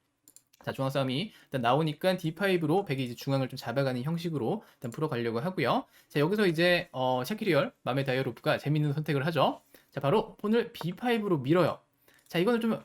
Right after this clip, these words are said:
설-, 그 얼핏 보기에 뱅코 갬빗이랑 좀 비슷하기도 하거든요. 자, 근데 이거는 이름이 붙어져 있기를, 어, 브룸펠드 갬빗이라고 이름이 붙어져 있어요. 지금 비폰을 상대한테 내주는데 그 과정 속에서 흑이 뭘 얻어가느냐?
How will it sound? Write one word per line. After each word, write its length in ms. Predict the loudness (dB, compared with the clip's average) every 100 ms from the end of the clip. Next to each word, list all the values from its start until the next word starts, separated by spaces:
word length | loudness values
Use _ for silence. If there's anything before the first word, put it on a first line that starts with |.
| -8
설-, 220 | -4 -4 -6 -2
그 180 | 4
얼핏 240 | 6 4 0
보기에 380 | 2 4 4 2
뱅코 320 | 0 2 2
갬빗이랑 420 | 2 0 -2 -2
좀 120 | -2
비슷하기도 420 | -4 -2 0 0
하거든요. 500 | 0 -2 -2 -2 -4 -6 _ -4
자, 100 | 0
근데 160 | 2
이거는 240 | 2 2 2
이름이 300 | 2 0 -2
붙어져 300 | -4 0 0
있기를, 480 | 0 0 2 0 -2
어, 220 | -2 -2
브룸펠드 920 | 0 2 2 2 2 6 6 6 2 -4
갬빗이라고 520 | -2 -2 0 0 0 -2
이름이 220 | -4 -6
붙어져 240 | -6 -6
있어요. 420 | -4 -2 -2 -2 -8 -20 -8
지금 180 | -6 -4
비폰을 500 | -4 -2 0 2 0
상대한테 460 | 0 0 0 0
내주는데 760 | -2 0 0 0 0 -2 -2 -8 _
그 100 | -6
과정 300 | 0 2 2
속에서 320 | 2 2 2
흑이 240 | 0 0 0
뭘 240 | 2 2
얻어가느냐? 680 | 2 0 0 -2 0 -2